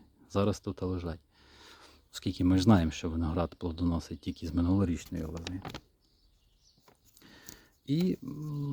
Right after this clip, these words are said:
можливо, навіть я й не буду його нагружати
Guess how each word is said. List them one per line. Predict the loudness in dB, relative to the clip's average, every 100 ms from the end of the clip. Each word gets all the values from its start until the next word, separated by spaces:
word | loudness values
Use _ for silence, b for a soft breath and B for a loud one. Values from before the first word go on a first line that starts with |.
| 0 6
можливо, | 6 8 10 12
навіть | 12 10 8 6
я |
й | 4
не | 6
буду | 4 4 4
його | 6 6
нагружати | 6 4 0 2 2 2 -6